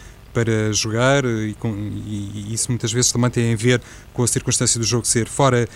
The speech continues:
ou em casa. Eh, vamos por partes para, enfim, eu fazer aqui uma tentativa para ser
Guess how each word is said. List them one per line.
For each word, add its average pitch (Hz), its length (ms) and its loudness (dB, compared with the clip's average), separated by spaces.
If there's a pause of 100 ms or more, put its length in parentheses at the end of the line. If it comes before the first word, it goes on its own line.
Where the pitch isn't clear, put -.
(160)
ou 120 140 2
em 107 60 2
casa. 90 420 -2
Eh, 113 200 -4
vamos 156 220 4
por - 140 -6
partes - 380 0
para, 107 420 -6 (640)
enfim, 107 280 -8
eu 107 100 -8 (100)
fazer 113 220 -4
aqui - 120 -8
uma 113 100 -2
tentativa 113 420 -4
para 110 100 -4
ser 113 240 0